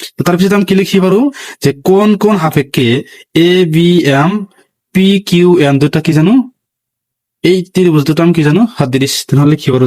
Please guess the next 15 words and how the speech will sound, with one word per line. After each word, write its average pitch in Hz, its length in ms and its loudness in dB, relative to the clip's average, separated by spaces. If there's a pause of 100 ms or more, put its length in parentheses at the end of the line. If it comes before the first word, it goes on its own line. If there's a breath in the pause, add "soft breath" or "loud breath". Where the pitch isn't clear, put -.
যে 131 80 2
থেকে 131 300 -2 (880)
কি 160 100 0 (840)
ত্রিভুজ 151 440 2 (280)
এ 131 40 2 (1040)
বি 131 260 0 (340)
এম 123 180 0 (1040)
সদৃশ 135 460 0 (160)
ত্রিভুজ 123 460 2 (1000 soft breath)
পি 143 120 0 (180)
কিউ 151 200 2 (520)
এন, 139 160 0 (440 loud breath)
কি - 100 -2 (100)
শর্ত 185 180 -2 (100)
মতে, 190 180 -2